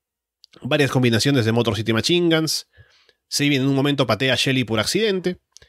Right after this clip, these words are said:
Isaacs levanta a Shelly sobre sus hombros. Nelson salta desde la, ahí arriba en un elbow drop sobre Shelly. Motor City Machine Guns al final le aplican la Deer Bump a Nelson y se llevan la victoria.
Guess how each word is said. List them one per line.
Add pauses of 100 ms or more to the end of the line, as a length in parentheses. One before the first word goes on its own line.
(420)
Isaacs
levanta
a
Shelly
sobre
sus
hombros.
Nelson
salta
desde
la,
ahí
arriba
en
un (400)
elbow
drop (160)
sobre
Shelly. (840)
Motor
City
Machine
Guns
al
final
le
aplican
la
Deer
Bump (140)
a
Nelson
y
se
llevan
la
victoria.